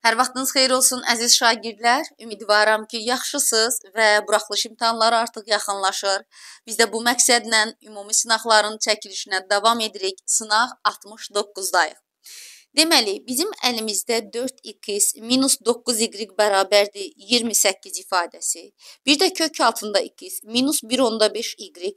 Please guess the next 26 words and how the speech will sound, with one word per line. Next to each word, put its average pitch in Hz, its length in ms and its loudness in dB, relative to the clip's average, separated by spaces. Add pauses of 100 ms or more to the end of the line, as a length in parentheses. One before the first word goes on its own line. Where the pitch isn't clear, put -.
(120)
bərabərdir 208 680 2
bir 226 240 0
şəklində 185 560 -2 (100)
ifadə 185 640 4
var. - 140 -20 (720)
İlk 381 220 -4
öncə 370 300 2
düşünürəm 330 680 2
ki, 277 160 -6
mən 277 320 0
birinci 269 460 2
ifadəni 247 580 2
necə 240 320 -2
vuruklara 196 540 -4 (160)
ayıra 160 320 -2
bilərəm? 170 420 -8 (460)
Bunu 277 460 2
iki 302 320 -4
kök 349 260 -6
altında 214 460 2
x - 540 -6
minus 233 560 0
üç 285 240 -10
kök - 280 -10
altında 180 580 0
y, 170 140 -20